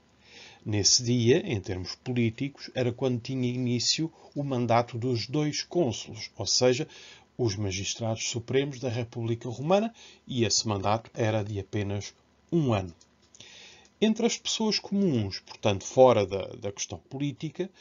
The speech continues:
era hábito trocarem-se votos de bom ano e também trocarem-se prendas. Nós podemos ver alguns desses votos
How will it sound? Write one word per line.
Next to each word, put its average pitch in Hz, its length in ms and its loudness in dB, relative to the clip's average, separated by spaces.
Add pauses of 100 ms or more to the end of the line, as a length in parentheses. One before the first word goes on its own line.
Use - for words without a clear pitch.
(320)
era 151 360 4
hábito 120 360 -2
trocarem-se 120 600 -2
votos 120 460 0
de 104 60 -8
bom 117 300 -2
ano 131 320 -2 (280)
e 127 100 -6
também 117 640 -4 (220)
trocarem-se 92 680 -8
prendas. - 680 -2 (1300)
Nós 113 200 -6
podemos 110 420 0
ver 127 200 4
alguns 107 400 -2
desses 95 320 -8
votos 123 480 -2